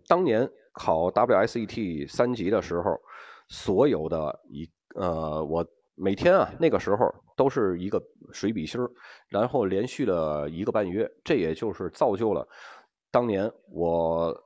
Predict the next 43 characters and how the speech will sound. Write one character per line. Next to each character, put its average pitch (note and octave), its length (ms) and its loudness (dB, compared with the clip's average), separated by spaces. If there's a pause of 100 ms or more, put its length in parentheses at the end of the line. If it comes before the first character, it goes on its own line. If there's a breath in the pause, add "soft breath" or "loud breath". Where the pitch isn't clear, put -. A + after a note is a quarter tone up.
(120)
用 G#2+ 220 0
三 G3 200 4
个 D3+ 80 0
月 F#2 240 2
从 G2 200 -4
一 G#2 80 -2
个 F#2+ 80 -2
葡 - 160 0
萄 A2+ 80 2
酒 F2 120 0
小 C#3+ 220 -4
白 D2 260 0 (220)
到 F2+ 180 4
一 E2+ 140 -2
个 D2+ 640 0
考 - 240 -4
过 E2+ 320 0
W F#2 260 -2
S F#2 260 -2
E F2+ 60 -6
T E2+ 220 -8
高 G#2 180 -2
级 G2 80 -4
品 G#2 160 -8
酒 D2+ 140 -6
师 G2+ 160 -6
资 A#2+ 100 -8
格 B2 100 0
证 F#3+ 160 2
的 D2 100 -4
这 - 120 -4
么 D#2+ 120 -8
一 D2+ 140 -8
个 E2+ 300 -2 (340 loud breath)
心 - 180 -2
路 E3 120 2
历 D3+ 120 0
程 E2 200 -6
吧。 D2+ 160 -2 (460 loud breath)
呃， F2+ 280 -2
这 F#3+ 220 4
个 A#2 140 4
呢， E2 540 -2